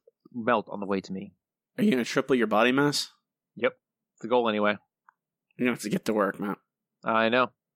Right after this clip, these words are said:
Speaker 1: Gotta lift some weights, get the big, the good body mass.
Speaker 2: Oh, I was just gonna say you just start eating, like, macaroni and cheese every day.
Speaker 1: Nope, nope. You gotta put on muscle, the real good stuff.
Speaker 2: Carb load.
Speaker 1: Exact-, well, uh,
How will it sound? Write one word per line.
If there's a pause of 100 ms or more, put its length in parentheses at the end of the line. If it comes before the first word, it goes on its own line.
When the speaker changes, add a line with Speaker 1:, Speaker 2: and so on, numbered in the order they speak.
(200)
Speaker 1:
Gotta
lift
some
weights,
get
the
big,
the
good
body
mass. (220)
Speaker 2:
Oh,
I
was
just
gonna
say
you
just
start
eating,
like, (340)
macaroni
and
cheese
every
day. (500)
Speaker 1:
Nope,
nope.
You
gotta
put
on
muscle,
the
real
good
stuff.
Speaker 2:
Carb
load. (500)
Speaker 1:
Exact-,
well,
uh,